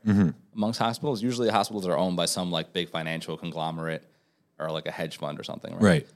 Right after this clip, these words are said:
Speaker 2: But this hospital is actually owned by the doctors or, like, a, a team of doctors who used to work there and then, and then pooled together to just buy the hospital.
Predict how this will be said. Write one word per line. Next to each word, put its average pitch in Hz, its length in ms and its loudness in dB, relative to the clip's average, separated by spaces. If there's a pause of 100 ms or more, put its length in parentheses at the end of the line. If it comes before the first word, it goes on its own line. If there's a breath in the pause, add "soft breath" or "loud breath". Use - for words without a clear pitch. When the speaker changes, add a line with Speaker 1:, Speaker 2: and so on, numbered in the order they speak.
(140)
Speaker 2:
But 90 140 -6
this 104 180 2
hospital 95 340 -2
is 87 100 -4
actually 92 360 -2
owned 90 500 -2 (720)
by 92 680 0 (800)
the 101 80 -6
doctors 80 680 -2 (1080)
or, 92 160 2
like, 90 140 0
a, 95 180 -4
a 110 80 0
team 123 220 2
of 101 100 0
doctors 92 320 0
who 101 80 -6
used 95 280 -2
to 95 60 -4
work 95 280 0
there 87 160 0
and 85 100 -2
then, 87 180 -4 (100)
and 92 140 -4
then 87 160 -4 (420)
pooled 107 280 2
together 90 260 0
to 82 80 -8
just 80 220 -10
buy 87 240 2
the 82 80 -4
hospital. 110 480 -4